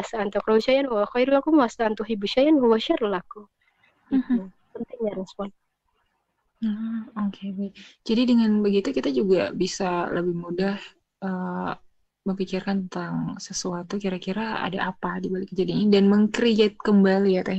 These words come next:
Speaker 2: ya. Meng-create kembali sekira-kira seperti apa dan apa yang ingin kita lakukan. Dan ini, Teh, ini juga masih mengenai perjuangan. Dengan
Speaker 1: Hmm.
Speaker 2: perjuangan di-, pastinya kan kita seringkali menyusun mimpi-mimpi, menyusun tujuan-tujuan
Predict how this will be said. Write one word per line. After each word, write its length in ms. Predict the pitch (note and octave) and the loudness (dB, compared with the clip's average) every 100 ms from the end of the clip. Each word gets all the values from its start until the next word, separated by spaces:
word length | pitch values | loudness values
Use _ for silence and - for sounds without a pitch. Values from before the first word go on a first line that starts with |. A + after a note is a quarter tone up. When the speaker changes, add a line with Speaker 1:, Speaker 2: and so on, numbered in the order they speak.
| G3 | -6
Speaker 2:
ya. 40 | - - - _ | -10 -20 -20 _
Meng-create 420 | G#3 G3 G3 F#3+ - | 0 2 2 0 0
kembali 260 | F#3+ F3+ G3+ | 0 0 0
sekira-kira 480 | - G3 F#3 F#3+ G#3 | -2 -8 -8 -6 -8
seperti 320 | - - - | -10 -14 -14
apa 240 | E3+ - G3 | -10 -4 -4
dan 140 | F#3+ | -2
apa 180 | F3+ G3 G3 | -4 -6 -4
yang 80 | F#3 | -4
ingin 100 | F3+ F#3 | -4 -6
kita 160 | - | -12
lakukan. 480 | F3+ - G3+ - G3 - - - - - | -16 -14 -12 -6 -8 -8 -20 -20 -12 -2
Dan 400 | G3+ G3 G3 G3 | 2 4 2 2
ini, 240 | A3 G#3+ | 2 2
Teh, 100 | G3+ | 2
ini 160 | G3 G3+ | 0 2
juga 220 | G#3+ F#3+ | 2 2
masih 240 | F3 F3+ F#3+ | 0 -2 -2
mengenai 320 | F#3 F3 F3+ | -2 -4 -6
perjuangan. 640 | - F3 F3+ E3+ E3+ E3+ - _ _ _ _ - | -4 -4 -4 -6 -8 -10 -14 _ _ _ _ -6
Dengan 400 | F3 F3 F3 F3+ | -4 -2 -2 -4
Speaker 1:
Hmm. 0 | |
Speaker 2:
perjuangan 400 | B3 F3+ F3+ A#3 - | -2 -2 0 -2 -4
di-, 160 | - | -6
pastinya 320 | - - F3+ | -6 -4 -2
kan 160 | G3+ B3 | -2 -2
kita 400 | A3+ G3 A#3 A#3+ | -2 -2 -2 -2
seringkali 480 | A3+ G3 F#3 F3+ G#3+ | -2 -2 -2 0 2
menyusun 400 | G#3 F#3 G3 G3+ | 2 0 -2 0
mimpi-mimpi, 680 | F#3+ F3+ F3 E3+ E3 - F#3+ G3 | 0 0 -4 -6 -10 -2 0 0
menyusun 400 | F3 F3 G3 G3 | -2 -4 -2 0
tujuan-tujuan 800 | F#3+ F3+ E3+ F3+ E3+ F3+ G3+ | 0 0 -2 -4 -2 0 0